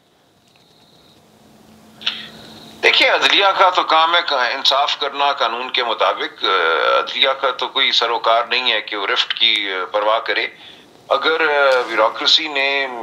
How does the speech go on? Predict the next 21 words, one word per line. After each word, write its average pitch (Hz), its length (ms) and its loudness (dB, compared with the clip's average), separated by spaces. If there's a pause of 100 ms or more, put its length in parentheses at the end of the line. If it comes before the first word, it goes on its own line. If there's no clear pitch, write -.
(380)
ये 117 220 0
कागजात, 110 680 2
अ, 104 560 2
मुस्तरद 117 440 0
किए 117 300 -4
हैं 110 240 0
जो 110 80 -2
returning 104 520 0
अफसरान 98 680 2
थे, 107 340 -6
किसी - 360 -10
वजह 104 240 0
से 113 180 2
मुस्तरद 104 520 -4
किए 104 120 -8
हैं, 101 340 0
किसी - 180 -2
दबाव 98 380 2
में 120 180 -4
किए 104 340 -6
हैं, 104 200 -4